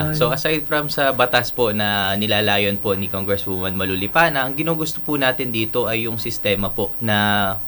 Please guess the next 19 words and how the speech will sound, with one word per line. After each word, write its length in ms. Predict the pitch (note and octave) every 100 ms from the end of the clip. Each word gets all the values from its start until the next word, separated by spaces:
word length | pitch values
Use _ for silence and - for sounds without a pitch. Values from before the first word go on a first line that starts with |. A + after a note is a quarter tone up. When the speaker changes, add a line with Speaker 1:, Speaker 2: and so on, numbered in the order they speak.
| -
Speaker 2:
ah, 280 | - G2+ F#2+
yung 200 | G2 G#2+
prinsipyo 520 | A2 C3 A#2+ B2 A2+
po 140 | A2 A#2+
ng 140 | A2
mga 200 | A2+ A2
tao, 260 | A2+ B2 A2+
baguhin 480 | G#2+ B2 C3+ C#3 B2
din 160 | B2+
po 140 | A2 A#2+
natin 340 | A2+ G#2+ A2+
yung 80 | G#2+
ideolohiya 720 | G#2 G#2+ G#2+ G#2+ B2 C3 A2+ A2+ - -
na 440 | - C3+ C3+ C3 -
magtulungan 560 | D3 D3 F3 E3+ E3 D#3+
po 140 | D3+
tayo 260 | C#3+ C3 C3+
na 120 | C3
umangat. 480 | A#2+ C3+ B2 G#2 G#2+